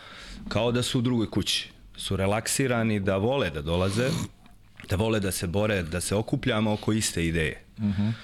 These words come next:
Speaker 1: Ovaj, međutim, sad, e, e, Strahinja je već, e, došao na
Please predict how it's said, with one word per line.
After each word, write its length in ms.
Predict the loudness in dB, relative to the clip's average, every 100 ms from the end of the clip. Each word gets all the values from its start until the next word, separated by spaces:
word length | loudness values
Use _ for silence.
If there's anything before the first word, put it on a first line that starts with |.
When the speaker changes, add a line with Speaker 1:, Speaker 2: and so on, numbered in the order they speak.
| -2 -2 -2
Speaker 1:
Ovaj, 600 | 0 2 2 0 2 2
međutim, 520 | 2 2 0 0 0 0 -2 -2
sad, 280 | 0 0 0
e, 40 | 0
e, 20 | 0 -2 0 0 2 0
Strahinja 480 | -2 -2 0 0
je 60 | 2
već, 400 | 0 0 -2 0
e, 120 | 0 0 -2 -2 -6 -8 -10 -10 -10 -10 -10 -4
došao 520 | 0 0 2 2 2
na 200 | 2